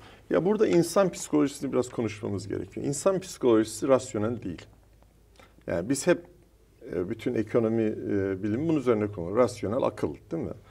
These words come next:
İşte aydınlanma bunun üzerinedir. Rasyonel akıl.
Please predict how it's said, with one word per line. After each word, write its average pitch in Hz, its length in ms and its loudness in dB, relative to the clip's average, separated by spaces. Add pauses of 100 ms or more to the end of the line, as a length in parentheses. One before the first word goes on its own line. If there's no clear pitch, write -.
(280)
İşte - 220 -4
aydınlanma 127 680 4
bunun 135 140 4
üzerinedir. 90 520 0
Rasyonel 104 520 0
akıl. 101 260 -4